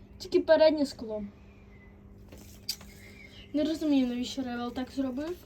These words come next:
але це дуже погано. І я думаю, що там без шпаклівки не обійтися. Я куплю собі таміївську шпаклівку.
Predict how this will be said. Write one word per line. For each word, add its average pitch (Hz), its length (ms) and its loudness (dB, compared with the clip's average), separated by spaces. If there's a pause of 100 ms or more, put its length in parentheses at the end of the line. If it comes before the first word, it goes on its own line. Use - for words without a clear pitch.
(140)
але 262 560 -2
це - 140 -14
дуже 214 280 -12 (400)
погано. 202 600 -8 (3000)
І 269 60 -4 (520)
я 330 160 -4 (100)
думаю, 285 500 0
що 247 340 -8 (200)
там 262 240 0
без 240 140 -6
шпаклівки 277 600 -6
не 240 140 -8
обійтися. 285 540 -2 (440)
Я 269 120 2
куплю 254 320 -2
собі 247 260 -4
таміївську 349 760 2
шпаклівку. 285 880 -2